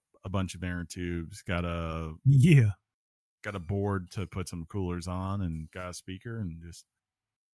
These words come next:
Speaker 1: went down the river and drank some
Speaker 2: Oh,
Speaker 1: beer,
Speaker 2: yeah.
Speaker 1: relaxed, got some
Speaker 2: Oh, yeah.
Speaker 1: sun.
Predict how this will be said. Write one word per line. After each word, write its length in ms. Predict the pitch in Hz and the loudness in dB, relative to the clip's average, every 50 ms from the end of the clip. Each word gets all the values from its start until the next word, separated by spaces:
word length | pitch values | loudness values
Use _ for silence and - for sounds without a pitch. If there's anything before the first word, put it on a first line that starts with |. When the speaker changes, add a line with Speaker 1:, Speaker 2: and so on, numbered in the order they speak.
| _ - | _ -2
Speaker 1:
went 180 | 101 113 113 113 | 0 2 4 4
down 200 | 120 123 127 123 | 4 4 4 2
the 80 | 120 | 2
river 320 | 120 127 135 135 147 147 135 | 2 2 2 2 4 4 4
and 100 | 107 90 | 2 2
drank 240 | 95 110 120 120 - | 2 0 0 0 0
some 140 | - 113 339 | 2 2 6
Speaker 2:
Oh, 80 | 330 349 | 8 8
Speaker 1:
beer, 220 | 381 359 359 370 | 8 8 8 6
Speaker 2:
yeah. 60 | 370 - | 4 2
Speaker 1:
relaxed, 680 | 294 131 110 95 95 98 104 113 123 143 151 - - - | 0 -2 -2 0 2 4 6 6 6 4 4 0 -2 0
got 180 | 120 110 113 - | 0 0 0 0
some 140 | - 104 - | -2 -2 0
Speaker 2:
Oh, 80 | 349 - - 117 | 0 0 0 2
yeah. 60 | 110 | 2
Speaker 1:
sun. 420 | 110 117 127 135 143 147 151 147 | 4 4 4 4 4 2 0 -4